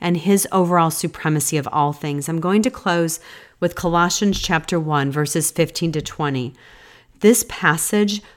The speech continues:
calls us back to face the fact of who Jesus is. Simply, he is God. He is in charge of the universe. This passage is an astounding claim. In these brief phrases, the Apostle Paul points out Christ's nature as God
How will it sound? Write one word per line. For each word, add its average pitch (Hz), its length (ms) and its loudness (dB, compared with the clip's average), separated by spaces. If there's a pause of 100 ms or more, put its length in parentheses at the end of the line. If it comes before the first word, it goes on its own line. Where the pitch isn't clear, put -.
(120)
calls 175 340 2
us 196 140 0
back 151 300 0
to 156 100 -2
face 160 340 -2
the 175 140 -4
fact 147 380 -2
of 147 100 -6
who 175 160 -2
Jesus 139 560 -2
is. 131 320 -4 (300)
Simply, 247 680 0 (300)
he 190 500 2
is 156 320 0
God. 135 520 0 (260)
He 202 420 4
is 165 220 0
in 156 160 0
charge 170 640 0
of 151 180 -8
the 160 80 0
universe. 139 640 -2 (320)
This 202 300 4
passage 196 640 0
is 170 160 0
an 175 100 2
astounding 156 760 0
claim. 135 420 -2 (260)
In 175 120 -2
these 160 220 2
brief 196 360 2
phrases, 160 500 -2
the 165 120 2
Apostle 160 480 -2
Paul 165 220 0
points 165 360 -4
out 151 140 0
Christ's - 380 -4
nature 165 380 0
as 143 200 -2
God 190 420 2